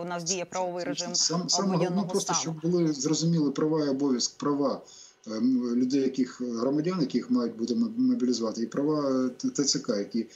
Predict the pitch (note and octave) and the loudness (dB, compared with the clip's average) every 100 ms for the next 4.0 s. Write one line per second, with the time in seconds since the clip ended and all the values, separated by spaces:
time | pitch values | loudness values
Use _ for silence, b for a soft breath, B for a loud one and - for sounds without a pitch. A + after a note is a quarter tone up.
0 | B - B2+ B2 C3+ B2+ C#3 A#2+ C3 B2 | B -6 -2 2 4 4 2 2 0 0
1 | G#2 F#2+ G2+ A#2 C3+ C3 B2+ - C#3 D#3 | -2 -8 -6 -2 -2 -4 -14 -12 -6 -4
2 | D#3+ - E3+ C#3 G#2+ A2+ B2 C#3 B2+ - | -2 0 0 0 0 -2 0 0 -2 0
3 | C3+ A#2+ - A2+ A2 G#2+ A#2 - B2+ G#2+ | 0 0 -2 -2 -4 -4 -2 0 -2 -4